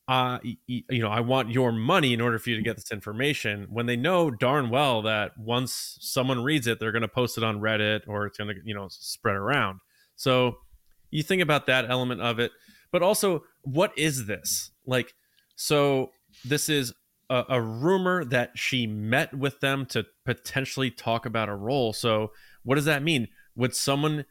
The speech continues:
at Lucasfilm, like, does this guy have a source at Lucasfilm who's like,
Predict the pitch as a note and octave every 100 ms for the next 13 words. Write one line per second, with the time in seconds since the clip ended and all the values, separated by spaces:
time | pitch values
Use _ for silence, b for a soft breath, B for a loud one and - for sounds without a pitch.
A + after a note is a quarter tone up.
0 | _ C3 C3 A2+ A2+ B2 C#3+ - D#3 D3+
1 | D#3+ D#3+ - _ _ B2 A#2 A2+ A#2+ C#3
2 | B2+ A2+ - B2+ B2 G#2 G#2+ A2+ B2+ -
3 | C3 A#2+ A2 G#2+